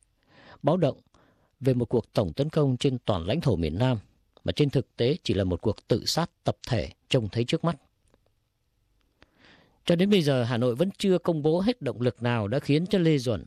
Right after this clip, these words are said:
Lê Đức Thọ, Phạm Văn Đồng, Võ Nguyên Giáp và Văn Tiến Dũng có một cái quyết định lạ lùng như thế. Trung tướng Trần Độ, tức là Tạ Ngọc Phách, Phó Chính ủy Mặt trận B hai, người được giới tình báo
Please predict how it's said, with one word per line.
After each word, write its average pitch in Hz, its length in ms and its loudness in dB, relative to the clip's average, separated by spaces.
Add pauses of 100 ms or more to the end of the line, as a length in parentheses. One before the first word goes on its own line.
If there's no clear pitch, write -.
(160)
Lê 131 140 0
Đức 185 160 -2
Thọ, 110 320 -4
Phạm 117 220 -4
Văn 135 140 -2
Đồng, 95 280 -2
Võ 101 120 -4
Nguyên 147 180 2
Giáp 156 240 0
và 110 100 -4
Văn 120 220 -4
Tiến 147 200 0
Dũng 139 280 -2
có 165 140 -2
một 151 100 -4
cái 117 140 -4
quyết 180 180 -2
định 117 200 -4
lạ 110 280 -2
lùng 90 280 -4
như 101 100 -2
thế. 113 220 0 (1600)
Trung 143 180 0
tướng 151 200 2
Trần 104 220 -2
Độ, 98 200 -2 (120)
tức 165 100 2
là 151 100 0
Tạ 101 180 -4
Ngọc 95 200 -6
Phách, 165 200 -4 (180)
Phó 139 200 0
Chính 180 220 -2
ủy 107 180 2
Mặt 90 180 -8
trận 95 180 -6
B 123 60 0 (100)
hai, 117 220 0 (420)
người 139 200 4
được 123 120 0
giới 147 160 2
tình 117 260 -2
báo 113 260 0